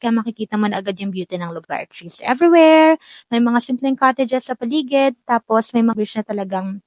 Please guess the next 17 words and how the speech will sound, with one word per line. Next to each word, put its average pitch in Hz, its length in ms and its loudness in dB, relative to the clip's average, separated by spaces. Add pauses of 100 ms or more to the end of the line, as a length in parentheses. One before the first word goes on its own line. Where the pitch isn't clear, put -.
(280)
Instagram-worthy. 294 1040 0 (480)
Pero 427 160 6
mas 440 160 -2
maganda 302 320 0
pa 240 80 -4
in 202 160 -4
real 185 160 -4
life. 170 400 -6 (560)
Yung 269 240 4
mismong 330 400 2
Bridge 285 160 2
of 285 160 -6
Paradise, 208 480 -4
gawa 226 240 0
siya 226 160 -4
sa - 80 -10
kawayan. 170 480 -6